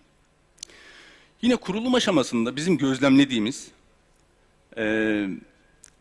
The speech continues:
rekabetçi işbirlikleri yeni, e, e-ticarete başlayan ya da başlayacak firmalar için çok önemli bir konu. pos anlaşmaları, lojistik anlaşmaları ya da diğer işbirliği, diğer anlaşmalar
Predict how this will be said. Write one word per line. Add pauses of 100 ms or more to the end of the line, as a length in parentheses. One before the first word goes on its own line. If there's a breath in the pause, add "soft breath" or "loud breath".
(960)
rekabetçi
işbirlikleri (200)
yeni,
e,
e-ticarete
başlayan
ya
da
başlayacak
firmalar
için
çok
önemli
bir
konu. (600 soft breath)
pos
anlaşmaları,
lojistik
anlaşmaları
ya
da
diğer
işbirliği,
diğer
anlaşmalar